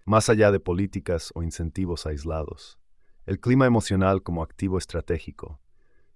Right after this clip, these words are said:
El clima emocional es la percepción compartida sobre cómo se siente trabajar en una organización.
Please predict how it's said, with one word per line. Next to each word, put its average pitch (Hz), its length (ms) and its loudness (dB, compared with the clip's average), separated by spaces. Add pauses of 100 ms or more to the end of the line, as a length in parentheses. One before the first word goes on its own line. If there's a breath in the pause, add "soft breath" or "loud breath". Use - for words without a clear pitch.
(140)
El 90 120 -8
clima 127 260 4
emocional 101 560 4
es 92 120 0
la 92 160 0
percepción 95 560 -2
compartida 90 640 -2
sobre 78 260 -6
cómo 98 260 0
se 92 140 -6
siente 92 380 -4
trabajar - 480 -4
en 85 100 -4
una 85 140 -2
organización. 78 920 -8